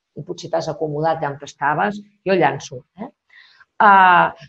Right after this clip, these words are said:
com pots contribuir tu a fer una societat millor? Pots fer alguna més que ara no estàs fent? Preguntes d'aquelles potents, eh?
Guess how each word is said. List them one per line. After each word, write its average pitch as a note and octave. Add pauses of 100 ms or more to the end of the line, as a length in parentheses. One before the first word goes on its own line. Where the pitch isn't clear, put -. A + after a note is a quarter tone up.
(140)
com A#3+
pots A3
contribuir F3+
tu F3+
a F3
fer F3
una D#3
societat D3+
millor? D3
Pots G3+
fer F3
alguna D3+
més D3
que -
ara C#3+
no C#3
estàs -
fent? F#3 (920)
Preguntes F3
d'aquelles E3
potents, D3+
eh? G3+